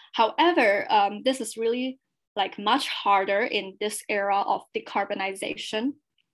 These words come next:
So, uh, for a start, um, like, big private, uh, private sector oil companies like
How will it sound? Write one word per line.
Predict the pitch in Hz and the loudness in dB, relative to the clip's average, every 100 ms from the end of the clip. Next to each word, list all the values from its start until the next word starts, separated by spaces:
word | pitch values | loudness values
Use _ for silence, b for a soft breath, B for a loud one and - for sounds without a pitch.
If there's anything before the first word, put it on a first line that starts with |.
| _ _ _ B B - | _ _ _ B B -6
So, | - 233 214 | 2 2 4
uh, | 226 226 | 4 4
for | 233 247 233 - | 4 4 4 2
a | 226 | -2
start, | - - - - 117 - - - b _ _ | -6 -6 0 2 2 -4 -12 -20 b _ _
um, | 220 202 196 208 | -4 -4 -6 -8
like, | 202 - - _ | -8 -10 -16 _
big | - 302 - - | 0 0 -2 -8
private, | - 226 214 190 - _ - | 0 0 0 -4 -6 _ 0
uh, | 214 | 2
private | 208 - 226 220 208 | 2 2 2 0 -4
sector | - 202 - 226 | -2 -4 -4 -6
oil | 214 208 | -2 -2
companies | 208 269 254 190 202 | -2 -2 -2 -4 -6
like | 190 156 156 | -4 -4 -6